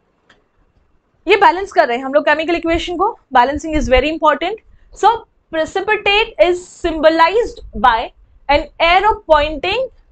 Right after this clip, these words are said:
downward, by an arrow po-, pointing downward। ठीक है students, ये देखो highlighted arrows दिख रही हैं downward direction में, इसका मतलब है कि ये जो substances हैं,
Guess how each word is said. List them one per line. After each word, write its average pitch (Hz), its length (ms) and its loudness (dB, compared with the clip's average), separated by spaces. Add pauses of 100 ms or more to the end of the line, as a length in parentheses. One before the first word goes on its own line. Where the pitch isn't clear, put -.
(120)
downward, 254 680 -2 (140)
by 226 140 4
an 269 120 0 (180)
arrow 320 180 2
po-, 294 280 0 (140)
pointing 302 440 -2 (420)
downward। 233 480 0 (220)
ठीक 269 160 -8
है 392 100 2
students, 403 400 -4
ये 277 100 -4
देखो 294 240 -2
highlighted 285 460 0
arrows 285 260 0
दिख 285 180 -10
रही 330 80 -2
हैं 381 100 -4
downward 277 320 2
direction 302 340 -4
में, 466 140 -6 (320)
इसका 320 220 0
मतलब 294 300 -4
है 339 120 -2
कि 339 120 -6
ये 294 280 -2
जो 403 140 0
substances 294 800 -2
हैं, 262 280 -4